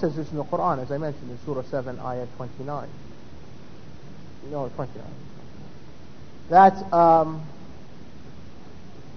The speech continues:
that the Prophet sallallahu alaihi wasallam explained that to us, that people will be raised naked,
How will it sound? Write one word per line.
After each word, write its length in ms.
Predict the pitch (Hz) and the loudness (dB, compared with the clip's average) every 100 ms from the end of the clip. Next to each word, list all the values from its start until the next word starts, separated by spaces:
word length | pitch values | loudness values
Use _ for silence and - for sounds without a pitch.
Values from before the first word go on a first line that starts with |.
| - - - - - | -10 -10 -12 -12 2
that 180 | 175 170 - - 180 | 4 4 0 -6 -4
the 60 | |
Prophet 320 | 165 226 254 | 10 12 12
sallallahu 200 | 226 175 | 12 12
alaihi 80 | - | 12
wasallam 100 | 170 | 6
explained 340 | 156 - 226 196 | 6 8 8 8
that 160 | 165 - | 6 4
to 80 | |
us, 100 | 170 | 2
that 160 | 160 - | 2 0
people 260 | 247 240 208 | -2 2 4
will 160 | 165 | 4
be 160 | 143 139 | 4 2
raised 600 | 131 151 143 143 165 - - - - - - - | 4 6 6 4 0 -6 -10 -10 -10 -12 -10 -2
naked, 480 | 147 156 - 147 | 2 2 2 -2